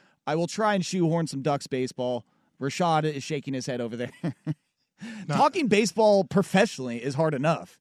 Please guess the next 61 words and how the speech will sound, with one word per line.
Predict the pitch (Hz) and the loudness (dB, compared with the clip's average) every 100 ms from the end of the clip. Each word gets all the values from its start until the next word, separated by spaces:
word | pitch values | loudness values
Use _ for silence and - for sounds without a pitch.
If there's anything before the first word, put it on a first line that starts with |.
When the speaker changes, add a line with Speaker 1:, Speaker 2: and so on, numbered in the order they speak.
| _ - | _ -8
Speaker 1:
with | 135 | -8
Rashad. | 139 139 135 104 113 - - - | -6 -8 -6 -6 -8 -10 -16 -8
Now, | |
Speaker 2:
I | 151 | -2
Speaker 1:
trying | 185 214 | 0 0
to | |
Speaker 2:
mean, | 185 | 0
Speaker 1:
get | 170 | 0
him | 185 175 | 2 2
on | 165 | 0
Ducks | 151 147 165 170 | 0 -2 -2 0
baseball? | 214 226 233 233 247 _ _ _ _ | -2 0 -2 -2 -2 _ _ _ _
Oh, | - 95 | -12 -10
God. | 92 85 156 151 | -10 -10 -8 -4
Speaker 2:
I'd, | |
I | 147 | 0
would | 156 170 | 4 4
like | 147 139 | 2 -2
to | 131 | -6
get | 131 | -6
out | 120 117 | -6 -6
there | 113 107 - - | -8 -8 -12 -12
at | 120 | -12
some | - 120 | -10 -10
point, | 104 120 113 107 | -8 -8 -10 -10
maybe | 117 117 | -8 -8
next | 117 113 - | -10 -12 -12
year, | 113 104 | -10 -10
and | 98 | -10
catch | 104 101 | -12 -12
a | |
couple | 110 104 101 | -14 -12 -12
Ducks | 95 92 | -12 -14
games. | 95 85 87 | -16 -16 -14
So. | 104 | -12
Speaker 1:
Uh, | 104 95 98 92 113 | -12 -12 -14 -14 -4
yeah, | 151 190 170 | 2 4 4
and | 170 | 2
then | 180 | 0
Speaker 2:
That | 185 | 2
Speaker 1:
we've | 185 | 2
Speaker 2:
would | 131 | 0
be | |
Speaker 1:
got, | 180 | -2
Speaker 2:
fun. | - 185 208 | -6 -14 -8
Speaker 1:
we've | 165 180 | -2 2
got | 190 - | 2 0
P | 180 | -4
G | 143 170 | -4 -2
A | 170 | -2
stuff. | 160 - 160 156 - | -2 0 0 0 -2
Um, | 147 143 135 120 - | 0 0 0 -4 -6
God, | 120 110 | -8 -6
I, | 123 120 104 - - | -6 -6 -12 -14 -6
I | 135 | -2
have | 151 151 | -2 -2
one | 117 123 | -4 -4
segment | 120 120 107 123 120 107 | -4 -8 -6 -6 -6 -8
that | |
I | |
th-, | 113 | -8